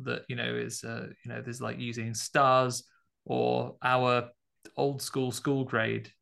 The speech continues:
systems as well, it's nigh impossible to compare, um, films on an equal playing field. Like, an independent experimental piece,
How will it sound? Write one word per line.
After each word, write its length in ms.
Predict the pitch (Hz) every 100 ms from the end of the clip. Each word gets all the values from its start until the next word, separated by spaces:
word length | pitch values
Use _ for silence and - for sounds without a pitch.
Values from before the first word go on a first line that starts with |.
| _ 170
systems 640 | - - - 117 117 113
as 160 | 117
well, 420 | 131 120 110 131 - _ _ _ _ _ _ _ _ _ _ _ _ _ -
it's 200 | 139 -
nigh 260 | 180 160
impossible 800 | 147 131 - 127 - 117 120 127
to 140 | 120 135
compare, 800 | 135 123 113 131 123 120 123 127 _ _ _ _ _ _ _ _ _ -
um, 520 | 120 113 113 117 120 - - _ _ _ _ - -
films 840 | - - 151 131 120 120 120 - - _ _ _ _ _
on 420 | 151 127 123 123 123
an 100 | 127
equal 340 | 117 113 123
playing 380 | - 147 135 127
field. 360 | - - 117 117
Like, 200 | 120 131
an 120 | 131
independent 760 | 156 156 135 - 131 123 123 123
experimental 1000 | 123 - - 123 120 127 139 135 131 123
piece, 520 | - 120 123 117